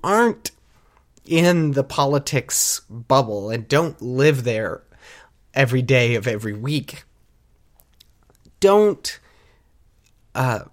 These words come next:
really feel cared for by people who have this idea-centric approach.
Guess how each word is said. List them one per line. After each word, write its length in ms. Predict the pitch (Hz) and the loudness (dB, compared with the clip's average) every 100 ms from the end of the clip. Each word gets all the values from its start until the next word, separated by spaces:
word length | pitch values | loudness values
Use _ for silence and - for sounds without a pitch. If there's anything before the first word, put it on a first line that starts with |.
| _ _ _ - | _ _ _ -16
really 640 | 160 185 190 208 196 190 | -14 -6 -2 0 0 -4
feel 500 | - - 185 180 165 | -6 -6 -2 0 0
cared 600 | - - 175 156 156 143 | -6 -4 0 2 2 0
for 520 | - - 104 80 - - _ _ _ _ _ _ - | -6 -6 -6 -6 -12 -18 _ _ _ _ _ _ -16
by 840 | 117 113 113 110 113 113 117 117 _ _ _ _ _ - | -8 -2 0 2 0 0 -2 -4 _ _ _ _ _ -16
people 400 | - 117 127 135 | -12 -6 -4 -2
who 180 | 143 131 | -2 -2
have 400 | 110 117 113 - | -2 -6 -6 -6
this 240 | 120 - - | -6 -6 -4
idea-centric 1040 | 127 120 - 117 117 113 117 101 - 101 | -4 -4 -8 -6 -4 -4 -6 -8 -10 -10
approach. 600 | 104 - 160 123 - - | -12 0 2 2 -2 -12